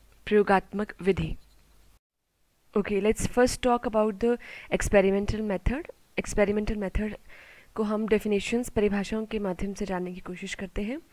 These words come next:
It is a method of testing hypothesis, यानी कि, अ, प्रयोग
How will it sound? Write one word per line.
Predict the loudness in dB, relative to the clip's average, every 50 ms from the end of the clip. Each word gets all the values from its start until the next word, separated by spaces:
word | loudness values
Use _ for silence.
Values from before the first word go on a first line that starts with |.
| _ _ _ -18 -18 -16 -18 -10 -2 2
It | 2
is | 4 4 4
a |
method | 4 4 2 2 0 0 0 0 -2 -2
of | 0 0
testing | 0 2 2 0 -2 -2
hypothesis, | -2 -2 -2 -2 -4 -4 -2 -2 -2 -2 -2 -4 -6 -6 -6 -10 -12 -10 -4 -2
यानी | 0 0 0 -2
कि, | -4 -6 -8 -8 -8 -8 -8 -12 -16 -20 -20 -20 -20 -20 -20 _ _ _ _ _ _ _ _ _ -12
अ, | -6 -4 0 0 2 2 2 0 -2 -4 -10 _ _ _ _ _ -16 -2 4
प्रयोग | 6 6 8 6 6 2 -2